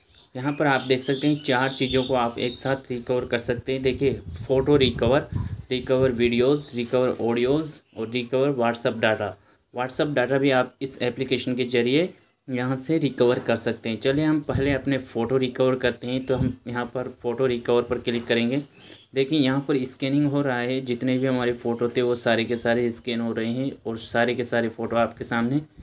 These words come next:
यहाँ पर आ चुके हैं कि ग्यारह सौ छियालीस photo है, ठीक है ना। तो ये आप देख सकते हैं दोस्तों जितने भी photo थे वो सारे के सारे photo यहाँ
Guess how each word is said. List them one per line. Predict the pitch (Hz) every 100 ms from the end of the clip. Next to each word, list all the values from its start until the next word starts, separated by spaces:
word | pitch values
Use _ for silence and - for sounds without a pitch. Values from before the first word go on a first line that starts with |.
| - - - _
यहाँ | 117 120 120
पर | 120
आ | 110
चुके | 123 120 127
हैं | 131 -
कि | 131
ग्यारह | 120 113 113 120
सौ | 120 - 135
छियालीस | 139 - 117 110 131 -
photo | - 113 110 107
है, | 107
ठीक | 107 -
है | 135
ना। | 135 - _ _ _
तो | 156
ये |
आप | 156 147
देख | 135 135
सकते | 147 139 151
हैं | 143
दोस्तों | 139 147
जितने | 135 127 127 131
भी | 139
photo | 135 131 131 127
थे | 139
वो | 131
सारे | 127 120 117
के | 120
सारे | 123 123 123
photo | 123 120 127
यहाँ | 120 120